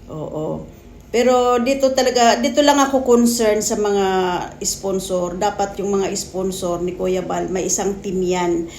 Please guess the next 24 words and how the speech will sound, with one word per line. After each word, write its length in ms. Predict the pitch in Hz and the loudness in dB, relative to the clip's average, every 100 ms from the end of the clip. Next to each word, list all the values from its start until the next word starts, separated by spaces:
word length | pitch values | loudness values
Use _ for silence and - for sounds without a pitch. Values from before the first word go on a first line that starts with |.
| - - - - 190 | -18 -18 -20 -8 -2
Ah, 260 | 185 175 - | 0 0 0
kailangan 560 | 185 214 208 196 202 | 0 4 4 4 2
meron 580 | 208 214 214 220 208 214 | 2 2 2 0 0 0
namamahala 840 | 208 208 208 202 185 190 185 175 165 | 0 2 2 0 0 -2 0 -2 -2
dyan 320 | 180 156 175 | -4 -4 -4
na 100 | 185 | -4
isang 540 | - 202 180 175 170 - | -2 -2 0 0 -2 -2
tao 560 | 220 214 180 180 175 - 175 | 0 2 0 -2 -2 -6 -4
na, 240 | 180 170 | -2 -2
"O, 160 | 175 175 | -6 -2
tayo, 240 | 190 202 | 0 0
mga 240 | 185 170 | 0 -2
sponsor 560 | - - 165 180 175 - | -4 -6 -6 -6 -6 -4
tayo, 400 | 220 208 196 175 | 0 2 2 0
ito 240 | 180 - | -4 -4
yung 240 | 180 180 165 | -4 -2 -4
aking 320 | 170 175 175 | -6 -6 -4
maisishare." 800 | 170 - - 175 170 214 185 180 - - | -4 -6 -4 -4 -2 0 0 -2 -8 -14
Ikaw 320 | - 165 185 175 | -14 -4 -2 0
naman, 320 | 202 190 165 | 2 0 -2
kung 160 | 160 | -6
magkano 400 | 160 160 165 175 | -8 -6 -4 0
yung 160 | 170 170 | 0 -2
maisishare. 480 | 165 170 - 196 | -4 -6 -6 -6